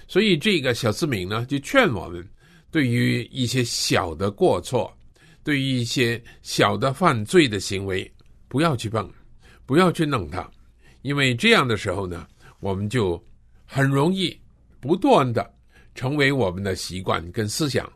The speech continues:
之后呢，最后的时候呢，我们就上瘾，不能够逃脱了。那么现在呢，我送你一段非常非常宝贵的一段的圣经。那这一段的圣经很容易找，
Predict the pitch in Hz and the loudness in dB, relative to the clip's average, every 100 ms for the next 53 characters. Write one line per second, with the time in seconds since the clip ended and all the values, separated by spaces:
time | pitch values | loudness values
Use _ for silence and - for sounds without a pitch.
0 | - - - 180 180 139 110 - 180 143 | -20 -20 0 2 2 0 -4 0 0 2
1 | 113 98 98 87 85 73 - - 87 92 | 2 0 -4 -6 -8 -14 -20 -14 -10 -6
2 | 98 - 104 80 78 80 - - - 127 | -6 -4 -4 -4 -12 -14 -20 -20 -10 -6
3 | 92 87 80 87 73 90 87 - - - | -6 -6 -6 -6 -8 -6 -6 -8 -16 -20
4 | - - - 123 135 175 147 139 131 104 | -20 -20 -10 -4 2 4 4 4 2 -2
5 | 101 - 208 147 104 92 113 131 131 104 | -4 2 2 2 -2 -2 -4 0 -2 -2
6 | - 226 247 233 - 107 120 135 123 117 | -8 -4 -4 -2 -4 -6 -6 -6 -4 -4
7 | 107 87 95 101 - - - 95 82 80 | -4 -4 -4 -8 -12 -12 -2 0 0 -4
8 | 147 120 85 92 71 - - - - - | -4 -4 -4 -6 -8 -14 -20 -20 -20 -8
9 | 104 117 127 90 78 98 71 92 - - | -4 -2 -2 -2 -6 -6 -6 -8 -10 -18
10 | _ - - 107 226 233 165 185 151 131 | _ -14 -4 -4 -2 -4 2 2 2 0
11 | 147 131 139 117 117 127 196 131 85 | -2 -4 -6 0 2 2 0 0 -4